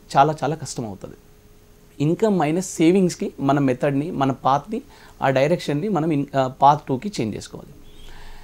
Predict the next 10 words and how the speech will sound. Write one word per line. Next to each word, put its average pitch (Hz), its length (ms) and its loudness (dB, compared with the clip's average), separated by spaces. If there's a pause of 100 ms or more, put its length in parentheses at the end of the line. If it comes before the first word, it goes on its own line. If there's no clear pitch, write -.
(260)
So, 214 180 8
ఇప్పుడు, 202 440 6 (260)
ఆ, 156 440 8 (260)
ఎక్సర్సైజ్ని 214 560 4
ఎట్లాగైతే 185 440 2
హ్యాబిట్యూట్ 156 600 2
చేసుకుంటామో, 117 640 -2 (300)
ఈ 156 60 0
ఫైనాన్షియల్ 190 580 2
ప్లానింగ్ని, 139 500 0